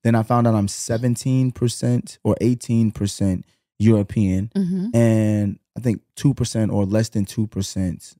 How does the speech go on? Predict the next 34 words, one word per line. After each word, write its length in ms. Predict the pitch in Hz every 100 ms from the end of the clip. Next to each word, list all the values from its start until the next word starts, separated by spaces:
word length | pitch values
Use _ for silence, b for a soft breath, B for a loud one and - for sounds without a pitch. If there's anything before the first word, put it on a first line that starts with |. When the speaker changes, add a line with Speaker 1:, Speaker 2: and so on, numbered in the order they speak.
| _
Speaker 1:
um, 260 | - 92 90
indigenous. 580 | 110 107 147 113 73 -
Speaker 2:
Mm-hmm. 340 | 196 185 156 202
Which 180 | 233
is 80 | 226
kind 160 | 277 392
of 80 | 359
maybe 220 | 269 214
a 80 | 190
flip 260 | - 226 -
for 120 | -
what 180 | 170 165
you 80 | 170
thought. 180 | - 165
You 80 | 165
probably 180 | 175
thought 220 | 175 170 -
you 60 |
were 120 | 160
more 320 | 160 170 160 151
Speaker 1:
I 60 |
thought 220 | 156 147 143
I 60 |
was 180 | 139 127
Speaker 2:
indigenous. 20 |
Speaker 1:
more 180 | 131 120
indigenous 480 | 110 147 139 110 101
Speaker 2:
Yeah. 160 | 165
Speaker 1:
because 240 | 151 127 110
of 60 |
my 140 | 110 107
family's 360 | - 107 98
history. 400 | 156 143 110 98
My 160 | 92 143